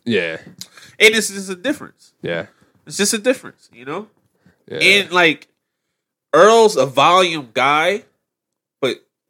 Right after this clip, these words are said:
Speaker 2: Terrence is such a counterpuncher. Also, this is the, like, the cleanest I've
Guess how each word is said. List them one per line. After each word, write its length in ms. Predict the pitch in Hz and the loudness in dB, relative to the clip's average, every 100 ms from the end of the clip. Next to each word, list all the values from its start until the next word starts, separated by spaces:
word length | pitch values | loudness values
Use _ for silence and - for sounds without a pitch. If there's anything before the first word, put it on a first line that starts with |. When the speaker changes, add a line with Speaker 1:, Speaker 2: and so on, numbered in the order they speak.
| _ _ _ | _ _ _
Speaker 2:
Terrence 480 | - 180 196 190 156 | -8 -4 -2 -4 -8
is 100 | 113 | -14
such 320 | - 170 156 | -6 -4 -2
a 140 | 131 107 _ _ | -4 -8 _ _
counterpuncher. 880 | - 170 214 143 - 107 95 90 82 _ _ _ _ _ _ _ _ | -10 -6 -4 -6 -10 -16 -18 -20 -20 _ _ _ _ _ _ _ _
Also, 400 | 220 285 - 311 | 4 4 6 2
this 240 | 220 269 403 | 2 0 -2
is 140 | 370 | 0
the, 120 | 277 | 2
like, 300 | 214 180 - _ _ | 4 2 -2 _ _
the 80 | - | -10
cleanest 640 | 160 - - 220 208 196 - | -10 -14 -14 -14 -10 -10 0
I've 240 | 170 151 | 0 0